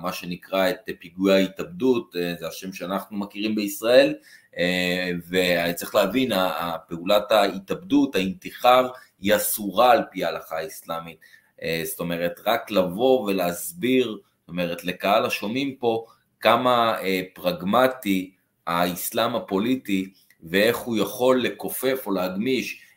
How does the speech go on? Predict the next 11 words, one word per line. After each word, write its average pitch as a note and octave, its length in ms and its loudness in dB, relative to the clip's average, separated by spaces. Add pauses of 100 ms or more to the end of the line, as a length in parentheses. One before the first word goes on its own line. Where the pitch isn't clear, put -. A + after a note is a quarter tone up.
(120)
את F2 140 -4
ההלכה F#2 400 2
האסלאמית A2+ 720 0
מקדמת, F#2 600 -4
אה, G2 80 0
דנה, F#2+ 420 2 (440)
אה, E2 220 -6
זאת G2+ 300 -6
מהקוראן G#2 720 0
וזאת G2+ 280 -8
מהחדיסים G2+ 960 -4